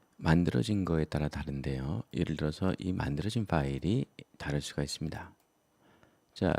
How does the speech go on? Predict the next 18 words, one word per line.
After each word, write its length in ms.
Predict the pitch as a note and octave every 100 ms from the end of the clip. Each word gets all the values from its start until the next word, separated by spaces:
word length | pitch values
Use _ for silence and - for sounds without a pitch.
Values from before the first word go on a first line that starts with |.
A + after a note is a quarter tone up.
| -
예를 220 | C#2+ F2
들어서 260 | E2+ F2 A2+
여기서는 480 | E2+ D#2+ D#2 D#2+ G#2
이렇게 260 | - -
만들어졌는데 1000 | F2+ C#2+ C#2+ - G2+ G#2 D2+ C2+ E2+ G2+
제가 280 | - E2+ F2 - -
실제로 420 | - - B2 A#2+
열어보니까 760 | D#2 D2+ E2 F2 G2 - C#2+ F#2+ _ -
이렇게 280 | - - -
돼 80 | C#3
있는데요. 640 | - C#3 D3+ C3 G2+ D#3 - - - -
이것이 320 | - G2+ - B2
씨엠와이케이로 1700 | - - A#2 G#2 G2+ D#2 C#2+ D2+ - - G#2 G2+ F#2+ G#2 G2+ F2 - - -
바-, 160 | - -
잡혀져 380 | - E2 E2+ D#2
있는 400 | C#2+ D#2 C#2+ C#2
경우가 280 | C#2 C2+ C2
있습니다. 440 | - - A#1+ -